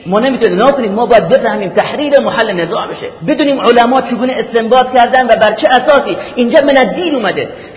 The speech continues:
شاید یک کسی حکم به غیر ما انزل الله بکنه ولی به دین نسبت نده، نگه از دین خداست. می‌ترسه، شاید مثلاً بگه حاکمی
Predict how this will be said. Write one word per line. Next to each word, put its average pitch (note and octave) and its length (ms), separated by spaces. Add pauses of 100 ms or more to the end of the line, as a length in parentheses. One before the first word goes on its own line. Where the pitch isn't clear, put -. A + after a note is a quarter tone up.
شاید D4 200
یک C#4 180
کسی C#4 220
حکم C#4 320
به B3 60
غیر C#4+ 260
ما C4 60
انزل B3 280
الله C#4+ 160
بکنه D4 220
ولی D#4 140
به D4 80
دین D#4+ 240
نسبت D#4+ 280
نده، E4+ 380
نگه F#4+ 240
از C#4+ 160
دین A#3+ 180
خداست. F#3 320 (400)
می‌ترسه، C4+ 580
شاید C#4 260 (160)
مثلاً B3 260
بگه B3 260 (120)
حاکمی A3+ 420